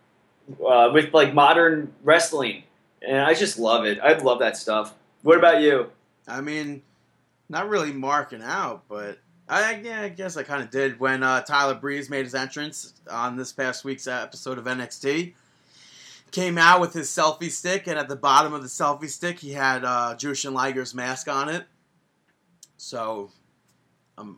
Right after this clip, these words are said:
Speaker 2: I'm super pumped for this.
Speaker 1: Word?
Speaker 2: Yeah.
Speaker 1: They, they didn't show that on the YouTube show.
Speaker 2: Really?
Speaker 1: His entrance with the mask on the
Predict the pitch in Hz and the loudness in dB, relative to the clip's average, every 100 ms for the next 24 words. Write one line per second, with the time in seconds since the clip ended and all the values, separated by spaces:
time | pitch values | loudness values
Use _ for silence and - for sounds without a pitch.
0 | _ 104 104 101 - 120 104 101 - 104 | _ -16 -14 -16 -16 -16 -12 -14 -12 -14
1 | 101 - 101 104 101 - - _ _ _ | -14 -16 -14 -14 -14 -16 -18 _ _ _
2 | _ - 120 131 151 - - - 110 113 | _ -6 -2 0 0 -4 -12 -20 -12 -2
3 | 170 180 - - 160 160 240 - - 170 | 0 0 -2 -4 -2 0 -2 -2 4 6
4 | 180 110 98 117 120 120 113 113 113 113 | 6 4 4 2 2 2 4 4 2 -2
5 | 113 - _ - 135 147 120 110 - 92 | -4 -14 _ -2 0 2 0 0 2 2
6 | 87 - - 104 104 135 170 - 117 131 | 2 -4 -18 -14 -10 -8 -10 -8 4 6
7 | 147 143 104 104 120 107 113 117 117 117 | 6 2 -2 -2 -2 -2 2 4 4 4
8 | 120 107 104 101 | 0 2 2 0